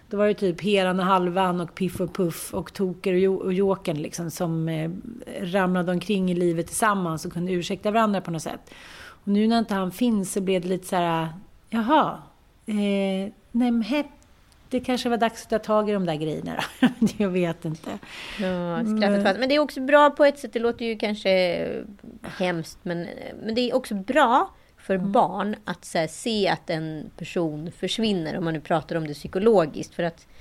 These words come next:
Speaker 2: det är så mycket man tar för givet, och när en person upphör på det där sättet, eh, så blir det väldigt v-,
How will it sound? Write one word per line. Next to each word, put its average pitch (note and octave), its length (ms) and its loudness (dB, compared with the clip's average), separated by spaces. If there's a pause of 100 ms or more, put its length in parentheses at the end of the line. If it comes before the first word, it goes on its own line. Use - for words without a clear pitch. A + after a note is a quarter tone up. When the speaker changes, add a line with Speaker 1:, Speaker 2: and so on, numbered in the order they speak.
(260)
Speaker 2:
det G3+ 80 -6
är - 20 -4
så G3+ 80 -2
mycket A#3+ 280 0
man G3+ 100 4
tar F3+ 220 6
för E3+ 160 -6
givet, G#3 520 2
och G3 60 -2
när F#3 100 -2
en F3+ 80 -6
person G#3 340 -4
upphör G#3+ 600 0
på G#3 160 -4
det F3+ 80 0
där D3 240 -4
sättet, - 600 -14 (540)
eh, E3+ 440 2
så - 140 -8
blir F3 220 0
det F3 60 0
väldigt E3+ 320 0
v-, E3 160 -10